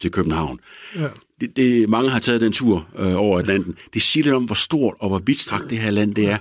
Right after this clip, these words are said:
Speaker 1: Så at, at, øh, jeg ved ikke, jeg har ikke tal på det, det kan man slå op og undersøge,
Speaker 2: Ja.
Speaker 1: hvor mange hundrede mennesker, der forsvinder hvert år i U S A, og aldrig nogensinde bliver fundet. Så det element er egentlig ikke så usædvanligt.
Speaker 2: Nej.
Speaker 1: Øh,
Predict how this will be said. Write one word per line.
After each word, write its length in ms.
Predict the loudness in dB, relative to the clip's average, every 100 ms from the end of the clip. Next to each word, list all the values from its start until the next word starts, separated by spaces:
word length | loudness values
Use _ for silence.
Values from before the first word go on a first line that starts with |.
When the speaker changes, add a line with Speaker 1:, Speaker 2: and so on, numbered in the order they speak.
| -6 -20 -12
Speaker 1:
Så 240 | -4 0 0
at, 320 | 0 -4 -2
at, 220 | -2 -2 -2
øh, 280 | 0 -2 0
jeg 120 | 2
ved 180 | 4 4
ikke, 140 | 2
jeg 80 | 0
har 80 | 0
ikke 120 | -2
tal 200 | -2 -2
på 100 | 0
det, 100 | 0
det 100 | 0
kan 100 | 0
man 280 | 0 -2 -4
slå 300 | -6 0 2
op 160 | 2 2
og 120 | 4
undersøge, 500 | 4 2 2 2 2
Speaker 2:
Ja. 60 |
Speaker 1:
hvor 120 | 2 2
mange 260 | 4 2
hundrede 320 | 4 4 4 4
mennesker, 320 | 2 0 -4
der 120 | -6
forsvinder 420 | -4 -2 0 0
hvert 220 | 0 0
år 180 | 2 2
i 60 | 2
U 60 |
S 80 | 0
A, 80 | -2 -4 -12 -10 -8
og 160 | -6 -4
aldrig 400 | -4 -2 -4 -4 _ _ 2
nogensinde 460 | 2 4 2 2
bliver 160 | 2 0
fundet. 300 | 2 2 0 -8 -4
Så 140 | -4
det 320 | 0 -2 2
element 400 | 2 4 2 0 -4
er 140 | -4 2
egentlig 400 | 2 2 -2 -2
ikke 220 | -4 -6 _
så 200 | -2 0
usædvanligt. 720 | 0 -2 -2 0 0 0 -6 -10 -12 -12 -6
Speaker 2:
Nej. 120 | -2
Speaker 1:
Øh, 580 | 0 2 0 0 0